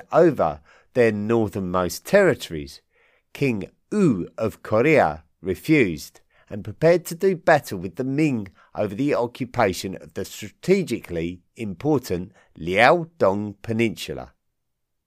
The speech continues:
In thirteen eighty-eight, King Wu would deploy General Yi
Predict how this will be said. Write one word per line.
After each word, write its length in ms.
In 160
thirteen 560
eighty-eight, 840
King 380
Wu 280
would 300
deploy 480
General 520
Yi 480